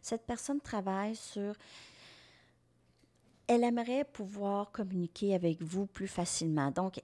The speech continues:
elle voit que ça, c'est un blocage. Cette indécision, cette, euh,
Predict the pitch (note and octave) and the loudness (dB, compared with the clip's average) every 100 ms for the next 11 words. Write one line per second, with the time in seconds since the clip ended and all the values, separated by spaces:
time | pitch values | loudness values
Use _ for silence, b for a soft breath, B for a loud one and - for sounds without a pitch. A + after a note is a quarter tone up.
0 | - A3 A#3 A#3 F#3+ G3 A3+ D4 G#3+ - | 2 4 6 2 -4 -4 -4 -4 -6 -4
1 | C#4+ - A3+ E3+ F3+ E3+ E3 - C#3+ C#3 | -4 -2 -2 0 -2 0 0 0 -4 -4
2 | C#3+ - - A3 A3+ G#3 G#3 - - F#3 | -6 -8 -8 -6 -4 -4 -6 -6 -10 -10
3 | F#3 F#3 F3+ F3 F3 F3 - F#3+ F#3+ - | -4 -2 0 0 -4 -6 -2 -2 -4 -2
4 | F#3 F3 E3+ D#3 | 2 2 0 -4